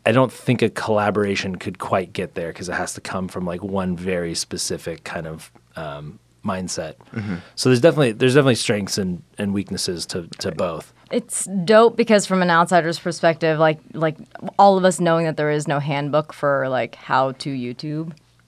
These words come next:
Speaker 3: it just sounds like it's, like, following your voice and, like, continuously doing that regardless how many years you've been doing it. And then just, like,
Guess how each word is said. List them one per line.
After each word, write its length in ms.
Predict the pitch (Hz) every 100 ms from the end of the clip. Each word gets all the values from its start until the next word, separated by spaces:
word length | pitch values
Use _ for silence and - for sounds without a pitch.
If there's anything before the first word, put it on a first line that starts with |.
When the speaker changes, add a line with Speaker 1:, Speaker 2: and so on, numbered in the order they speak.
| _ - -
Speaker 3:
it 180 | 165 139
just 260 | 165 151
sounds 320 | - 151 151
like 160 | 143 147
it's, 320 | 143 139 - - _ _ _ _ _ -
like, 320 | 139 131 - _ _ _ _ -
following 800 | 156 156 180 190 196 202 208 175 _
your 180 | - 185
voice 420 | 160 156 156 160
and, 120 | 160
like, 260 | 151 147 143
continuously 680 | 156 156 - 160 165 151 170
doing 320 | 156 151 156
that 340 | 151 151 147
regardless 460 | - 160 160 156 156
how 300 | - - 151
many 220 | 156 156
years 320 | 147 147 151
you've 120 | 160 135
been 140 | 147
doing 240 | 143 143
it. 180 | 147 147
And 100 | 160
then 160 | 156 156
just, 200 | 160 156
like, 340 | 170 165 160